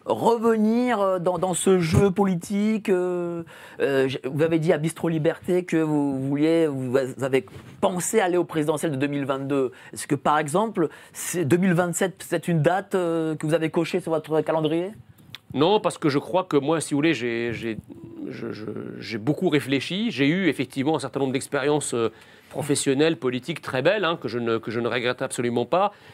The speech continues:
Speaker 2: J'ai fait deux campagnes présidentielles, euh, et aujourd'hui, je pense que le, là où je suis le plus utile,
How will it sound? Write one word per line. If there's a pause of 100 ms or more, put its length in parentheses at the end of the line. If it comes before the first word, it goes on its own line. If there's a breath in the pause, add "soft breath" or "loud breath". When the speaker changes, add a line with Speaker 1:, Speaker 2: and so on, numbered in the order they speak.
Speaker 2:
J'ai
fait
deux
campagnes
présidentielles, (480 soft breath)
euh,
et
aujourd'hui,
je
pense
que
le,
là
où
je
suis
le
plus
utile,